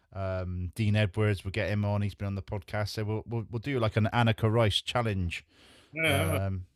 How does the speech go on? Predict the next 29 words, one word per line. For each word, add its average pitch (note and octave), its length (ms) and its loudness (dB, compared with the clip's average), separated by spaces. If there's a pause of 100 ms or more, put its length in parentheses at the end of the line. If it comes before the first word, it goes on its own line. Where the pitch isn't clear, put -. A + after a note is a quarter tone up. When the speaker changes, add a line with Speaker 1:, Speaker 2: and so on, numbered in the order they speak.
(260)
Speaker 1:
yeah, G#2 260 2 (280)
maybe G3 240 -2
we'll, G#3 200 2
maybe G3+ 240 -2
we'll G#3 100 -4
still F#3+ 200 -2
try F3 140 -2
and E3+ 60 -2
make D#3+ 140 -4
that D3+ 120 -2
happen, F#2+ 460 -2
but, A#2+ 220 2
uh, C3+ 80 4
you C3+ 160 2
must F3 160 0
have G#2+ 100 -6
tried G#2 220 2
a G#2 40 0
fair A2 200 2
few G#2 180 -2
of G#2 60 0
them. C#3 220 -4 (1300)
Speaker 2:
Yeah, D#3+ 240 8
pretty C3+ 200 0
much C3+ 160 0
tried C3+ 160 2
them A#2+ 160 -2
all. E3+ 220 -2 (600)
Um, A#2+ 480 -4